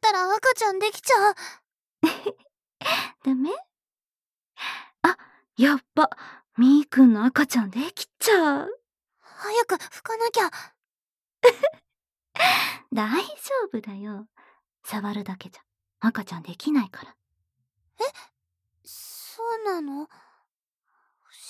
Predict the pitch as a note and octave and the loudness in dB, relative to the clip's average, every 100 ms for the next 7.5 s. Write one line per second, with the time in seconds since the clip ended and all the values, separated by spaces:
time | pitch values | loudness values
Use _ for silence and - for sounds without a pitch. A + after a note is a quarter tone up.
0 | - D#4+ D#4 E4 E4+ D#4+ - _ _ _ | -16 -14 -10 -8 -8 -10 -20 _ _ _
1 | _ _ _ _ _ C#4+ - - - _ | _ _ _ _ _ -2 -2 -8 -8 _
2 | _ _ _ _ - A#4 - - - _ | _ _ _ _ -8 -6 -6 -10 -20 _
3 | _ _ - - - A3 G#3+ A3+ A3+ F#3+ | _ _ -14 -12 -12 -12 -10 -8 -8 -8
4 | G#3+ A#3+ B3+ C4+ C#4+ - _ _ _ _ | -2 0 2 2 -2 -8 _ _ _ _
5 | _ _ _ _ _ _ _ _ G#3+ A3 | _ _ _ _ _ _ _ _ -14 -8
6 | A3 - - - - _ _ _ _ - | -8 -8 -14 -16 -20 _ _ _ _ 0
7 | A3+ A3+ A#3+ D4+ - | 0 0 -2 -2 -6